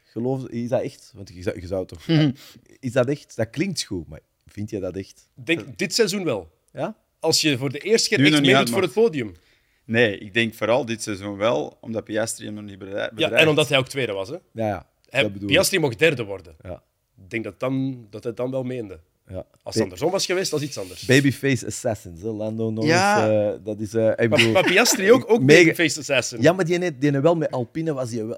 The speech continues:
Speaker 1: de Alpine, ehm, McLaren saga was die wel hard, vond ik.
Speaker 3: Wel, daarom,
Speaker 1: Ja.
Speaker 3: voilà.
Speaker 1: Ja.
Speaker 2: Ja, daar heeft hij wel ballen getoond, hè.
Speaker 1: Ik vind dat wel een heel schoon, eh, rijdersduo of zo. Dat is wel, dat moeten we dan Zac Brown wel
Speaker 2: Dat is
Speaker 1: aangeven.
Speaker 2: echt de toekomst, hè.
Speaker 1: D-, dat is wel proper gedaan,
Speaker 3: En ik ben
Speaker 1: of
Speaker 3: ook
Speaker 1: zo.
Speaker 3: fan van de persoon Lando Norris.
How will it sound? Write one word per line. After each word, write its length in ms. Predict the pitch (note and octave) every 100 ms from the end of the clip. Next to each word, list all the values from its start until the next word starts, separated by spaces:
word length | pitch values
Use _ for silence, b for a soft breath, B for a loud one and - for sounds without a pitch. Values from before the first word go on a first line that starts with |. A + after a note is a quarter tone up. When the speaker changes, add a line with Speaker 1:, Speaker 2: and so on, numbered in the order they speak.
| A2
Speaker 1:
de 80 | A#2+
Alpine, 640 | A2 - C3+ C3+ C3 A#2
ehm, 320 | A2 G#2 G2+ F#2+
McLaren 560 | G2+ F#2+ - C3 C#3+ C3
saga 380 | - C3 C3 A2
was 160 | G#2
die 140 | G2+ G2
wel 280 | G#2+ G2+ F2
hard, 360 | G2 - - -
vond 120 | F2
ik. 60 | C3+
Speaker 3:
Wel, 160 | C#3+ D#3
daarom, 300 | C#3+ G#3 D#4
Speaker 1:
Ja. 60 |
Speaker 3:
voilà. 380 | C3 C#3+ C#4 - _ _
Speaker 1:
Ja. 120 | F#2+
Speaker 2:
Ja, 160 | A#2 D3
daar 140 | B2
heeft 120 | A2+ A2
hij 120 | G#2+
wel 180 | A2 G#2
ballen 280 | A2+ C3
getoond, 320 | A2 G#2 G#2+ G#2+
hè. 20 |
Speaker 1:
Ik 20 |
vind 120 | C#3 C3+
dat 100 | C#3+
wel 100 | D3
een 80 |
heel 200 | B2+ D3
schoon, 440 | B2+ - B2+ B2 A2+
eh, 260 | A2 G#2 G2
rijdersduo 800 | F#2+ G2+ F#2 E2 D#2+ F2 E2 D#2+
of 100 | D#2
zo. 260 | - D#2+ D2+
Dat 160 | G2 F2+
is 180 | F#2 G2
wel, 280 | G2+ G2+
dat 120 | F2+ G2
moeten 220 | G2+ G2
we 60 |
dan 140 | F#2+ F2+
Zac 280 | F#2+ F#2 D2+
Brown 300 | F#2 G2 F#2+
wel 120 | F2+
Speaker 2:
Dat 80 | F2+
is 60 | G#2+
Speaker 1:
aangeven. 180 | G2+ G#2
Speaker 2:
echt 100 | G#2
de 100 | G#2
toekomst, 520 | G#2+ G#2 A2+ G#2+ -
hè. 180 | - A#2+
Speaker 1:
D-, 100 | -
dat 100 | G2
is 80 | -
wel 180 | G#2 F#2+
proper 420 | - G#2 G2 F2+
gedaan, 220 | F2 E2+
Speaker 3:
En 80 | C#3
ik 60 | C3+
ben 80 |
Speaker 1:
of 60 | C3+
Speaker 3:
ook 60 | D#3
Speaker 1:
zo. 40 |
Speaker 3:
fan 180 | B2+ B2+
van 100 | B2
de 60 |
persoon 300 | - A2 B2+
Lando 200 | A#2 G#2+ G#2
Norris. 340 | G#2 G#2